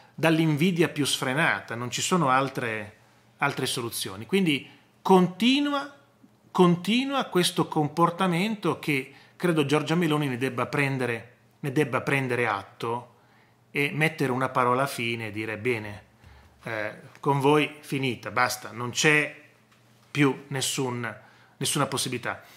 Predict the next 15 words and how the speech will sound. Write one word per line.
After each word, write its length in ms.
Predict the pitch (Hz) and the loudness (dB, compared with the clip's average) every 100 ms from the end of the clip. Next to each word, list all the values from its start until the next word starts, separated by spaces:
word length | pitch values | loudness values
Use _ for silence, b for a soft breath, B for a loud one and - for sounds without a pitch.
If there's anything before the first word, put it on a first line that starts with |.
| B B | B B
Certo, 340 | - 202 - | 4 4 4
sfuma 720 | 135 - - 214 165 120 113 - - _ _ _ _ - | 0 0 4 4 6 4 0 -10 -20 _ _ _ _ -6
il 120 | 147 139 | -2 2
governo 460 | 139 151 160 151 | 4 4 4 0
italiano, 540 | 135 139 160 190 120 117 | 0 2 2 2 0 -6
perché 560 | 120 - 143 131 - B B B | -10 -4 -2 -2 -6 B B B
per 140 | 147 | -4
andare 240 | 143 180 156 | 0 2 2
a 20 | |
governare 720 | 135 143 143 160 175 135 127 | 2 0 0 2 2 2 -4
questi 300 | - 143 147 | -6 -4 -2
tre 180 | - 151 | 0 2
dovevano 400 | 135 120 117 117 | 2 -2 -2 -4
essere 600 | 117 - 120 110 104 - | -4 -4 -4 -6 -8 -10
uniti, 580 | - 131 113 98 - 95 | -6 -4 -6 -8 -12 -14